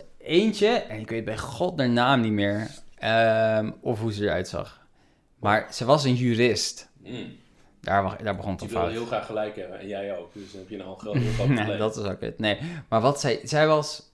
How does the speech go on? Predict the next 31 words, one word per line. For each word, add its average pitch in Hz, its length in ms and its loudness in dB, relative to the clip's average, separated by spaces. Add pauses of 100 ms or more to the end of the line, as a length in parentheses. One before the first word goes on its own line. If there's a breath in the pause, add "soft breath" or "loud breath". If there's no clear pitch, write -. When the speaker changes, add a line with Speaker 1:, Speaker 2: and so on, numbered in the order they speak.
(320)
Speaker 1:
ik, - 240 -10 (160)
ik 123 240 -4
had 170 140 6
haar 233 80 6
al 143 140 6
gesproken. 131 760 4 (180)
Eh, 98 260 2 (180)
natuurlijk, 92 500 -4
voordat 87 260 -4
je 90 120 -6
iemand, 90 320 -8
eh, 90 100 -8
Speaker 2:
Oh, - 640 -10
oh, 113 60 -2
ja, 95 60 4
Speaker 1:
ontmoet, 110 240 2
Speaker 2:
precies. - 360 -10
Speaker 1:
spreek 107 260 0
je - 60 -8
eerst 101 200 -6
een 113 60 -10
beetje 107 180 -6
Speaker 2:
Ja. 104 40 -4
Speaker 1:
met 104 80 -6
elkaar. - 220 -10 (840 soft breath)
En 139 120 -8
ze 139 180 -6
was 196 240 0
al 190 140 -4
een 143 120 -2
beetje 151 580 4